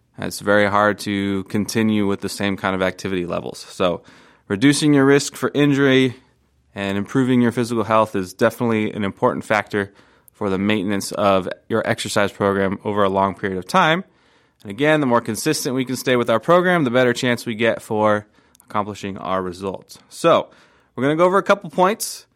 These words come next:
The first one is, uh, going to relate to, you know, are you choosing a program that's new to you? Um, is this something you've never considered before? Is it something that, you know, your friend or family member told you, or it's a new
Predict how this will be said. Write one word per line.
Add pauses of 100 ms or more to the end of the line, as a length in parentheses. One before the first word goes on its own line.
The
first
one (140)
is,
uh,
going
to
relate
to, (160)
you
know,
are
you
choosing
a
program
that's
new
to
you? (460)
Um,
is
this
something
you've
never
considered
before?
Is
it
something
that, (220)
you
know,
your
friend
or
family
member
told
you,
or
it's
a
new